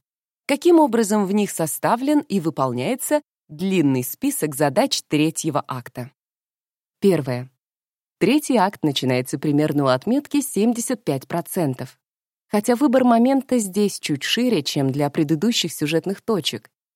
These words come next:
Третий акт может начаться и у отметки семьдесят процентов,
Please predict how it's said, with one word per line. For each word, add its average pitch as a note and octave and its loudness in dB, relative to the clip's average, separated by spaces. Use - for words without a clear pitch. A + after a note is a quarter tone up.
Третий D#3 2
акт A#3+ -4
может C#3+ -2
начаться E3+ -4
и C#3+ 0
у C3 2
отметки E3+ 0
семьдесят G#3 -2
процентов, C#3+ -2